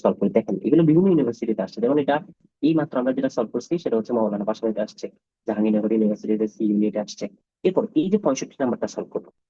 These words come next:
খুবই, খুবই, খুবই মজার একটা এমসিকিউ। দেখেন, পঁয়ষট্টি, পঁয়ষট্টি নাম্বারে বলছে হচ্ছে কি যে এটা কোথায় আসছে দেখেন, ডিউতে আসছে, আরইউতে আসছে,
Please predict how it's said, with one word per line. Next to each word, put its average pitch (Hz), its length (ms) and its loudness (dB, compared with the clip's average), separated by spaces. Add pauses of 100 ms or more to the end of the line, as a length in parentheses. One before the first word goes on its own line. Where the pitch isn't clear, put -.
খুবই, 156 200 2 (100)
খুবই, 135 180 2 (100)
খুবই 123 240 0
মজার 101 240 0
একটা - 160 -14 (200)
এমসিকিউ। - 360 -8 (400)
দেখেন, - 180 -10 (320)
পঁয়ষট্টি, 170 420 0 (220)
পঁয়ষট্টি 143 340 0
নাম্বারে 190 260 0
বলছে 165 180 0
হচ্ছে 190 200 -4
কি 294 40 0 (460)
যে 117 80 2 (300)
এটা 139 160 0
কোথায় 151 180 2
আসছে - 140 -8
দেখেন, 95 200 -2
ডিউতে 127 280 2
আসছে, - 160 -8 (100)
আরইউতে 113 320 -2
আসছে, - 140 -12